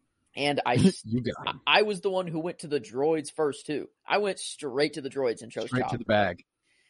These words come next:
Speaker 1: I don't know. I, I,
Speaker 2: <laughs> I don't
Speaker 1: I'm
Speaker 2: know.
Speaker 1: proud of my team, though. I, I am proud of
Speaker 2: Hey,
Speaker 1: my
Speaker 2: it's,
Speaker 1: team.
Speaker 2: it's, it's only, it's only a draft if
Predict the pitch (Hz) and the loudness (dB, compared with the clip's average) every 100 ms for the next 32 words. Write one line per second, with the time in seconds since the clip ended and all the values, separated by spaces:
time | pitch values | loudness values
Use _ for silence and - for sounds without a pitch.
0 | _ _ _ _ - - - _ _ _ | _ _ _ _ -20 -20 -20 _ _ _
1 | _ - 254 269 254 233 - 180 208 190 | _ -6 2 6 6 4 2 8 10 10
2 | 135 123 117 117 185 202 170 147 131 117 | 8 2 -2 0 -2 4 8 8 6 0
3 | 110 - 82 - - 131 131 - 147 160 | 0 0 -2 -8 -6 -2 0 4 4 4
4 | 160 - 143 131 202 110 185 - - 185 | 0 2 6 6 4 4 2 0 0 -2
5 | - - 165 151 - - 185 208 208 208 | -2 -6 -6 -6 -2 8 8 8 6 2
6 | 208 160 - 160 180 185 180 151 139 123 | 2 -2 2 4 4 2 0 0 -2 4
7 | 139 131 113 110 - 127 | 4 4 0 -6 -12 -12